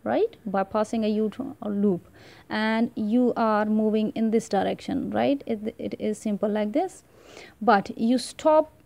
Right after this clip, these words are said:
that cars or vehicles and ask them to again and again, again and again rotate, again and again rotate, again and again rotate, to make five to seven to eight to ten circles over here and then can move out. So what, what is done over here now? The,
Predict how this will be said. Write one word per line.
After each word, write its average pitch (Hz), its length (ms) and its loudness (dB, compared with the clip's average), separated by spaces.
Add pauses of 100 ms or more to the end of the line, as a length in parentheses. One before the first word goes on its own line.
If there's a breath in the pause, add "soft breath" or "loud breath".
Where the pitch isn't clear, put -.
(260)
that 240 280 2
cars 208 520 -6
or 226 300 2
vehicles 220 680 0
and 233 160 -2
ask 233 300 0
them 233 260 2
to 233 280 -4
again 262 500 2
and 277 140 4
again, 240 500 0
again 226 400 -2
and 240 120 0
again 226 480 -2
rotate, 214 400 -4
again 233 360 -2
and 240 120 2
again 220 280 -2
rotate, 208 420 -4
again 247 280 -2
and 240 120 2
again 220 240 -2
rotate, 214 300 -4 (500 loud breath)
to 285 80 4
make 277 220 4
five 254 380 4
to 269 100 0
seven 233 340 0
to 247 140 -6
eight 214 160 -2
to 220 80 -6
ten 240 240 -2
circles 214 460 -2
over 214 240 0
here 208 240 0
and 208 200 -2
then 214 160 4
can 208 200 -2
move 190 220 0
out. 202 200 -4 (300 loud breath)
So - 300 -2
what, - 320 0
what 320 240 0
is 285 140 2
done 214 280 0
over 190 180 0
here 190 180 -2
now? 196 200 -2
The, 294 160 -6